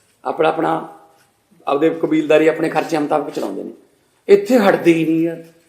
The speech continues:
ਜਿਉਂ ਪੈ ਨਿਕਲਦੇ ਪੰਜਾਬ ਨੂੰ, "ਪੰਜਾਬ ਆਇਆ, ਪੰਜਾਬ ਤੋਂ ਆ ਲੈ ਦੋ।" ਮੈਂ ਕਿਹਾ, "ਜੀ ਮੈਨੂੰ ਤਾਂ ਇਹ ਨਹੀਂ ਪਤਾ ਲੱਗ ਰਿਹਾ ਕਿ ਦੁਸ਼ਮਣ ਦੇਸ਼ ਸਾਡਾ ਕਿੱਧਰਲੇ ਪਾਸੇ ਹੈ।"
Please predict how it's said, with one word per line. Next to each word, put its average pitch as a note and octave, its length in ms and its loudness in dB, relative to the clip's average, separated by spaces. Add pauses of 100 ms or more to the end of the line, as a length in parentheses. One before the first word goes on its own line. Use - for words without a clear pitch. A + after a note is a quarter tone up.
ਜਿਉਂ F3 320 4
ਪੈ G3+ 180 6
ਨਿਕਲਦੇ G3+ 340 4
ਪੰਜਾਬ F3 460 2
ਨੂੰ, E3+ 100 2
"ਪੰਜਾਬ D#3 500 2
ਆਇਆ, D#3 180 0
ਪੰਜਾਬ C#3 420 -2
ਤੋਂ - 140 -4
ਆ - 40 -4
ਲੈ - 100 -6
ਦੋ।" - 160 -10 (320)
ਮੈਂ F3 120 2
ਕਿਹਾ, G3 120 2
"ਜੀ A3 80 4
ਮੈਨੂੰ G#3 200 4
ਤਾਂ G3 120 4
ਇਹ E3 80 4
ਨਹੀਂ F#3+ 100 2
ਪਤਾ E3+ 200 2
ਲੱਗ D#3 180 0
ਰਿਹਾ E3+ 220 0 (1400)
ਕਿ G3 60 0
ਦੁਸ਼ਮਣ F3 480 4
ਦੇਸ਼ E3 220 2
ਸਾਡਾ E3+ 220 2
ਕਿੱਧਰਲੇ F#3 300 0
ਪਾਸੇ F3 320 -2
ਹੈ।" - 80 -16